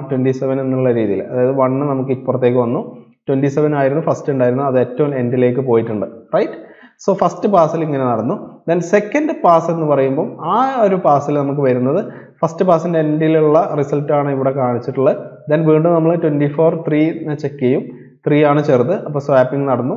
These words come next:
ത്രീ ഫസ്റ്റിലേക്ക് വന്നു, ട്വന്റി ഫോർ ഇങ്ങോട്ട് വന്നു. Then ട്വന്റി ഫോറും ഫിഫ്റ്റീനും ആണ് പിന്നെ നമ്മൾ ചെക്ക് ചെയ്യുന്നത്.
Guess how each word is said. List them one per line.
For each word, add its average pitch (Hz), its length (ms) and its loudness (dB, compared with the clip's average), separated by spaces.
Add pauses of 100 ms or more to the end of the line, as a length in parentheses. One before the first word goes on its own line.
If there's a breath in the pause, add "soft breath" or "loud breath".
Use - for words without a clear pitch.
(120)
ത്രീ 139 220 0
ഫസ്റ്റിലേക്ക് 127 460 -2
വന്നു, 127 200 -2 (140)
ട്വന്റി 123 260 -2
ഫോർ 135 240 0
ഇങ്ങോട്ട് 120 340 -2
വന്നു. 135 180 -2 (380)
Then 175 200 -2
ട്വന്റി 165 280 2
ഫോറും 196 300 4
ഫിഫ്റ്റീനും 170 400 0
ആണ് 147 160 0
പിന്നെ 143 240 -2
നമ്മൾ 139 260 0
ചെക്ക് 135 200 -4
ചെയ്യുന്നത്. 120 340 0